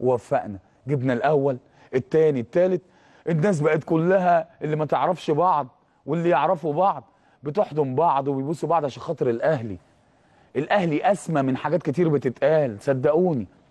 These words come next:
في لحظات كده تاريخية لازم تنسى كل حاجة ورا ظهرك وتفكر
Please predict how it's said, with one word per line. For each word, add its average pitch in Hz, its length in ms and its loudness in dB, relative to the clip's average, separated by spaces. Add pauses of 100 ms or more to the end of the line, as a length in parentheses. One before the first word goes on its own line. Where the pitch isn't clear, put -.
(240)
في 202 120 2
لحظات 170 460 0
كده 180 220 2
تاريخية 170 640 2 (360)
لازم 170 300 0
تنسى 170 440 0 (360)
كل 208 260 2
حاجة 180 260 0
ورا 143 240 4
ظهرك 160 360 -2 (680)
وتفكر 131 640 -2